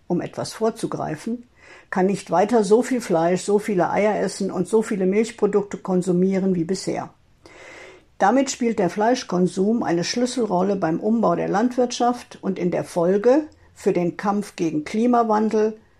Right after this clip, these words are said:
Artensterben, Biodiversitätskrise,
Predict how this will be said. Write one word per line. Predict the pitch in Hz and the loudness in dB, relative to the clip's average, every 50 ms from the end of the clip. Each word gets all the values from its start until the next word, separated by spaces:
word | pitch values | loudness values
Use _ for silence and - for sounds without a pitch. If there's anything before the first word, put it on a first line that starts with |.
| _ _ - | _ _ 0
Artensterben, | - 175 185 185 - 214 180 - - - 175 165 165 165 160 170 165 170 - - - - - _ _ _ _ | 2 2 2 2 0 -2 -2 -2 -2 0 0 2 2 0 0 -2 -4 -4 -6 -10 -18 -20 -20 _ _ _ _
Biodiversitätskrise, | - 220 226 214 202 185 190 165 170 165 156 165 160 - 190 214 214 208 - - - - 196 190 185 180 170 185 175 175 185 | -2 2 2 2 4 2 2 0 0 0 -2 -4 -8 -6 -4 -4 -4 -4 -6 -12 -10 -4 -2 0 0 0 0 -2 -2 -2 -2